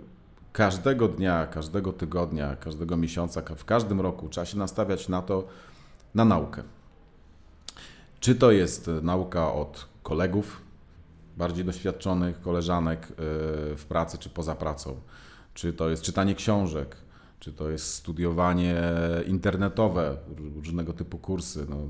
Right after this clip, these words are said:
masa jest tego. Już nie mówiąc o takich standardowych jakichś kursach stacjonarnych, ale taki mindset po angielsku, tak, czyli taki stan umysłu, który, yy,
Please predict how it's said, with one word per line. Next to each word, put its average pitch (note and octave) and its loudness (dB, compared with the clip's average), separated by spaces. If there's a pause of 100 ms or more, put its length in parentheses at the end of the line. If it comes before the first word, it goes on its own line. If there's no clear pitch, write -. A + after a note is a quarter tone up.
(160)
masa D2 -2
jest - -6
tego. - -10 (320)
Już - -16
nie E2 -2
mówiąc E2+ 0
o D2+ -8
takich F2 -6
standardowych F2+ 0
jakichś D2 -8
kursach E2 -6
stacjonarnych, D#2 -4 (720)
ale F2 2 (400)
taki F#2+ 0 (1400)
mindset G2+ 6
po F2 -2
angielsku, F2 0
tak, D#2 -6
czyli D2+ -8
taki - -8
stan A2 6
umysłu, G2 2 (420)
który, F2+ 2 (2000)
yy, D2+ -6